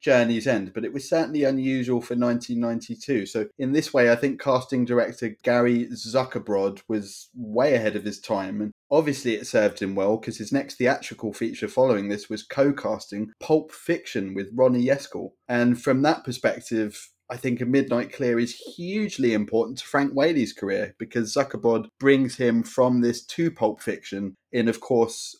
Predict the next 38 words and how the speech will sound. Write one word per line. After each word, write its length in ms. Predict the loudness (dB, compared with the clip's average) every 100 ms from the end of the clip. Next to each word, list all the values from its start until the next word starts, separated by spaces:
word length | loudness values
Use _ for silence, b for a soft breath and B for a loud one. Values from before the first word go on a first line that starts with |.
| _
one 220 | -2 -2
of 160 | -2
the 160 | -2 -4
signature 720 | -2 -2 0 -2 -2 -2 -2 -2
oft-quoted 680 | -6 -6 -2 0 0 -4 -12
scenes 640 | 0 0 2 -2 -6 -10 -20 _
that 140 | -4
essentially 480 | 0 0 0 -2 -2
sets 280 | 0 0 -2
up 140 | -6
the 80 | 0
rest 240 | 0 0 -6
of 100 | 0
Whaley's 440 | 4 4 2 -2
very 380 | 4 4 4 2
in-demand 640 | 0 0 2 2 2 -2
run 420 | 2 2 2 -2
through 240 | -6 -6 -4
the 80 | -2
rest 260 | -4 -4
of 60 | -10
the 80 | -6
nineties. 640 | -4 -4 -6 -12 -12 -16 _ _ _ _ -2
And 240 | 2 2
interestingly, 640 | 2 0 0 0 0 2 2
Zuckerbrod 600 | 2 0 0 0 2 2
now, 360 | 2 2 2 2
his 280 | -2 -4 -2
last 640 | 4 4 4 -2 -16 -12
major 380 | -4 -2 0 0
motion 360 | 0 0 0 -4
picture 280 | -6 -6
was 320 | -2 -2 -4 -14 b
two 240 | -2 0
thousand's 580 | 0 2 2 2 0 0
father-son 760 | 0 2 4 2 0 2 2 0
time 300 | -4 -2 -2
travel 500 | 0 0 0 -4